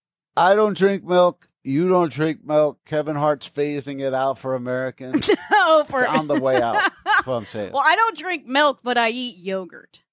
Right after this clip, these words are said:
Speaker 2: Okay? And I, I got all this milk, and then I realized, wait a second. I have a yogurt maker in my cabinet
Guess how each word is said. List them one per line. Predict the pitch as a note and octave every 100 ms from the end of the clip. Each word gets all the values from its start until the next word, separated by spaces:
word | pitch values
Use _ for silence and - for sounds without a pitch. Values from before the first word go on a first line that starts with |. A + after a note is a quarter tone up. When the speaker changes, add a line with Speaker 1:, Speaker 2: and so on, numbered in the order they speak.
| _
Speaker 2:
Okay? | F#3 - F#3 F#3+ - _ _ _ _ _ _
And | A3 A#3+
I, | A#3 G#3+ - _ F3+ _ _ _ G3+
I | A3+
got | B3+ D#4
all | D4
this | A#3+ -
milk, | A#3+ C4 G3
and | G#3
then | G3+
I |
realized, | G#3 A#3+ G3+ E3+
wait | B3+
a | A#3+
second. | F3 D#3 D#3 -
I | G3+ C4+
have | D#4+ A#3
a |
yogurt | F#3 F#3 B3+ C4 C#4 -
maker | G#3 G#3 G3+ F#3+ - -
in | A3+ A3+
my | F#3+
cabinet | - G#3 G3+ F#3 C3+ B2